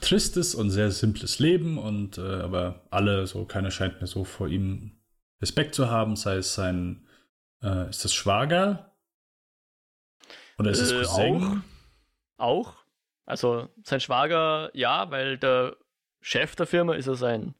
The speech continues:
Speaker 2: Schwiegervater.
Speaker 1: Ja.
Speaker 2: Und der Sohn des Schwiegervaters, also sprich der Onkel der Kinder,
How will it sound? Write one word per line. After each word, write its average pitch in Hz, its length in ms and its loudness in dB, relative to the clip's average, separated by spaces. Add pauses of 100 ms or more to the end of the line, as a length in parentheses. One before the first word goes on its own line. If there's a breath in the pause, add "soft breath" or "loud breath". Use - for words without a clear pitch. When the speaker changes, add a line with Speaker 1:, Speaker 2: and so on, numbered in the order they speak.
(100)
Speaker 2:
Schwiegervater. 180 840 0 (520 soft breath)
Speaker 1:
Ja. 92 200 0
Speaker 2:
Und - 180 -6
der 127 60 0
Sohn 160 320 2
des 170 140 0
Schwiegervaters, 143 1000 0 (1000)
also 120 160 0
sprich 117 220 -6
der - 100 0
Onkel 151 280 2
der 139 100 2
Kinder, 135 480 2